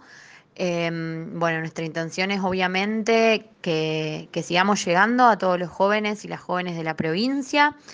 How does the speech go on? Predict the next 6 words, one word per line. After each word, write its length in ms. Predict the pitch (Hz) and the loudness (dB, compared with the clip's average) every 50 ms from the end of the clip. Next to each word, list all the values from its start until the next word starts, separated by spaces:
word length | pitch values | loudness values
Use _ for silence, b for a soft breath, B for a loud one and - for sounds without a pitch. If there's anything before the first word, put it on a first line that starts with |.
| B B B B B B B B _ | B B B B B B B B _
Tenemos 480 | - 196 196 208 214 226 220 220 214 | 0 2 2 4 6 6 6 6 6
proyectos 720 | - - - 185 185 - - 208 202 190 202 - 220 208 196 | 6 4 2 2 0 0 0 0 0 0 0 0 0 2 0
de, 540 | 185 180 180 180 175 175 170 170 170 170 160 | 0 -2 -2 -2 -2 -2 -2 -4 -4 -6 -6
de 60 | 170 | -6
muchísimas 520 | 175 185 185 - - 262 247 262 240 202 175 | -8 -8 -6 -6 -4 -4 -2 -2 -2 -2 -2
localidades, 1160 | 185 175 170 180 175 170 175 180 196 214 240 254 262 262 254 254 254 254 262 254 254 - | -4 -2 0 -2 -2 -2 0 2 6 6 8 8 8 6 6 4 2 0 0 -2 -6 -10